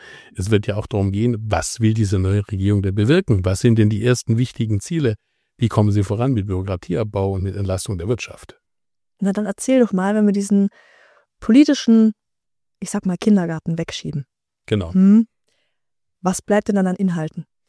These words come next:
Speaker 2: Was wissen wir schon?
Speaker 1: Tja, was wirklich interessant ist, wenn man mal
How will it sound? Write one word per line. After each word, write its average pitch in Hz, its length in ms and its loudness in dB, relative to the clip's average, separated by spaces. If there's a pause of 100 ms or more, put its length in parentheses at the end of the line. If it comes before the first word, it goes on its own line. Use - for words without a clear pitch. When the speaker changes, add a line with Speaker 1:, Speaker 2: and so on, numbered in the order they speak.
(340)
Speaker 2:
Was 190 200 -4
wissen 196 180 0
wir 170 80 -2
schon? 165 200 -10 (420)
Speaker 1:
Tja, 113 360 -2
was 131 540 -2
wirklich 127 380 0
interessant 98 500 -4
ist, - 240 -8
wenn 104 140 0
man 104 120 0
mal 95 180 -2